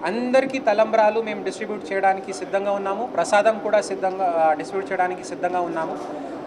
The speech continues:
ఒక అర్ధ గంటలో సడన్ మూమెంట్ చేసుకొని ఎవరు ఒత్తిడి, ఆ, ఆ, అన్నెసెసరీ పెట్టకూడదు. అందరికీ మేము ఇస్తాం.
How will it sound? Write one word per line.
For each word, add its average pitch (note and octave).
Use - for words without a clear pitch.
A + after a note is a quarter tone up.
ఒక E3+
అర్ధ F3
గంటలో B3
సడన్ A#3
మూమెంట్ A3+
చేసుకొని A3
ఎవరు G3+
ఒత్తిడి, G#3
ఆ, E3
ఆ, D3
అన్నెసెసరీ G#3+
పెట్టకూడదు. G#3
అందరికీ C4
మేము C4
ఇస్తాం. -